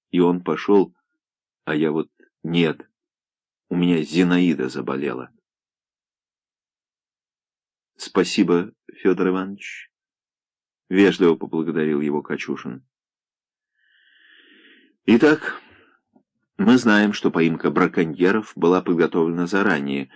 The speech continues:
но для верности охотинспектор Мурзин сам появляется в доме бывшего попа Стриганова. Он делает вид, что пьёт водку,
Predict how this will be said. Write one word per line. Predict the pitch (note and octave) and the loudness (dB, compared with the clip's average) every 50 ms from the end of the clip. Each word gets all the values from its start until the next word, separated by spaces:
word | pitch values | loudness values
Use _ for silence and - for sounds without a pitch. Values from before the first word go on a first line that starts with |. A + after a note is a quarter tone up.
| - - _ _ _ | -20 -20 _ _ _
но | - F2+ A#2 B2+ | 0 2 4 4
для | - A#2 A2 G2+ | 6 6 6 6
верности | F2+ F2 D#2+ D#2+ E2+ F2 F2+ - - - A2 A2+ - - - - _ | 6 6 4 2 -2 -6 -8 -8 -8 -8 -8 -8 -12 -18 -20 -20 _
охотинспектор | - F2+ G2 G2 - D3 C#3+ - B2 A2 - - - G2+ G2+ - - G2 F#2+ G2+ - | -2 -2 -2 0 0 0 0 0 -2 -2 -2 0 0 0 0 2 0 0 0 0 0
Мурзин | - G2 F#2 F#2+ F#2 F2+ D#2+ D#2+ F2 F#2 G#2 A2+ A2+ | -2 0 0 0 0 -2 -4 -4 -4 -2 -2 -2 -4
сам | A2+ - - - A2 G#2+ G#2 G2 | -8 -4 -2 0 2 2 0 0
появляется | - F2+ E2 D#2 D#2 D#2 D#2+ D#2+ D#2 - F2 | 0 0 0 2 2 2 2 0 0 -2 -8
в | D2+ D2+ | -6 -4
доме | F2+ F2+ F#2+ F#2+ F2 | -2 -2 -2 -2 -2
бывшего | D2 - F2 E2+ - - F2+ E2 D#2+ | 0 0 0 0 0 -2 -2 -2 -2
попа | - E2 D2 - E2 D#2+ D#2+ D#2+ - _ - | -2 -6 -6 -2 -2 -2 -2 -2 -4 _ -14
Стриганова. | - - - - - E2+ E2+ D#2 E2 D2 C#2 C2 B1+ B1 C2+ C#2 - _ _ _ _ _ _ _ _ _ _ _ _ - - - - - - - _ _ | -16 -16 -6 -2 0 0 0 0 -2 -4 -4 -6 -10 -12 -12 -14 -16 _ _ _ _ _ _ _ _ _ _ _ _ -20 -20 -20 -20 -20 -20 -20 _ _
Он | G#2 A2+ C3 | 4 4 6
делает | B2+ D3 C#3+ C#3+ C#3+ C3+ - | 8 8 8 8 8 6 6
вид, | A#2+ B2 B2 A#2+ | 4 2 2 2
что | - - G#2+ G2 | 0 -2 -2 0
пьёт | - G2+ G2+ G#2 G2+ G2 | 2 4 4 4 4 2
водку, | - D2+ E2 F#2+ G2+ G2 - - A2 A2 - | -2 0 2 2 2 2 0 -4 -6 -6 -6